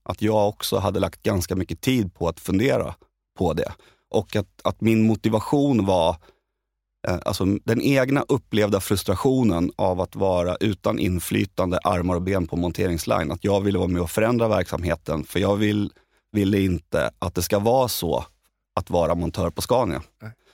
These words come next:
Speaker 1: Det finns den här, jag vet inte var det citatet kommer ifrån, men den här, eh, "Because I have had thirst, I dig a well so others can drink."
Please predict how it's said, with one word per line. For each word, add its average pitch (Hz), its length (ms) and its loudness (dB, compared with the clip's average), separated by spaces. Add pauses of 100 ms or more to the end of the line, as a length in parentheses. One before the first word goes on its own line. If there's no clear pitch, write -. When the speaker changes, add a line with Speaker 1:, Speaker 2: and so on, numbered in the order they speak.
(360)
Speaker 1:
Det 113 80 0
finns 117 200 2
den 110 100 2
här, 107 540 2
jag - 140 0
vet 117 120 2
inte 101 120 2
var 95 120 2
det 92 80 2
citatet 98 440 -2
kommer 113 280 2
ifrån, 80 260 -2
men 95 180 -2 (360)
den 90 100 0
här, 87 300 2 (360)
eh, 78 140 0
"Because 104 720 0
I 101 40 2
have 98 140 2
had 95 280 0 (120)
thirst, - 600 -2 (140)
I 92 40 2
dig 98 300 2
a 104 160 2
well 101 280 2
so - 140 0
others 92 420 0
can 95 220 0
drink." 90 500 -2